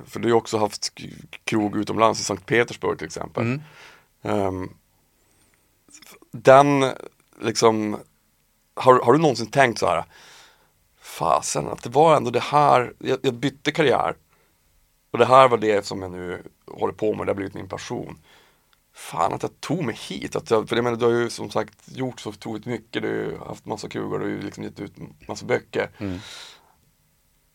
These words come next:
Speaker 1: Har du, har du haft mål hela tiden att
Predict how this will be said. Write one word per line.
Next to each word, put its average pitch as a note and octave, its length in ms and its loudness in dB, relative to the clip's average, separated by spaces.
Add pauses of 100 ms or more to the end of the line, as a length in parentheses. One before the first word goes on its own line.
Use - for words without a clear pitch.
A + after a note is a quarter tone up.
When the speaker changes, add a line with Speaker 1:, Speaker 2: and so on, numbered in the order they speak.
(160)
Speaker 1:
Har - 260 6
du, C3 80 4
har A#2+ 200 6
du C3 80 8
haft - 360 0
mål D3+ 440 6
hela G#2+ 140 2
tiden F#2+ 340 -4
att - 280 -10